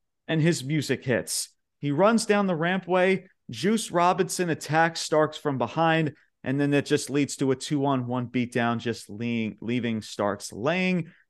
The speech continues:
to end the segment. As, guys, Jay White is all elite.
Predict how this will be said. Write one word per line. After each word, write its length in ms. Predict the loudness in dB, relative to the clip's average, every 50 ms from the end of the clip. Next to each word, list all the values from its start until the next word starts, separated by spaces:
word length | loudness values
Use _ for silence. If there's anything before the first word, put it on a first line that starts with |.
| _ -8
to 260 | -4 -2 -2 -2 0
end 240 | 0 0 0 0 0
the 80 | -2 -4
segment. 500 | -4 -2 0 0 0 0 0 -2 -4 -4
As, 140 | -4 -4
guys, 400 | -2 0 2 2 2 2 0 -2
Jay 300 | -6 -4 0 0 2 2
White 520 | 0 0 2 2 2 2 2 0 -4 -8 -10 -12 _ _ _ _ _ _ _ _ _ _
is 360 | 2 4 4 2 0 -2 -6 -12 _ 0
all 600 | 2 4 6 6 6 6 6 4 2 0 -4 _ _ _ _ _ _ _ _ -8
elite. 720 | -6 -6 -4 -4 -4 -2 -2 -2 -4 -4 -8 -12 -14 -14